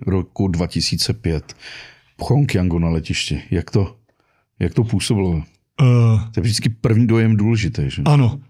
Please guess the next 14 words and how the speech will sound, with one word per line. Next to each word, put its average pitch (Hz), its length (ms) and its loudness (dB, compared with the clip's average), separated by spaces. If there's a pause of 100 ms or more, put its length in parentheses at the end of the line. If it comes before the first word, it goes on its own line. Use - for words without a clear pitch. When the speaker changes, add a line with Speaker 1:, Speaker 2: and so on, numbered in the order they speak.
(140)
Speaker 2:
Vždycky, 180 600 0 (140)
vždycky 151 360 2
to 185 120 2
začíná 170 540 2
předtím, 156 680 2 (240)
že 135 140 4
se 165 120 2
ti 165 120 -2
o - 80 0
tom 160 380 2
zdá 139 220 4
a 180 160 2
máš 147 280 6
sny. 131 400 4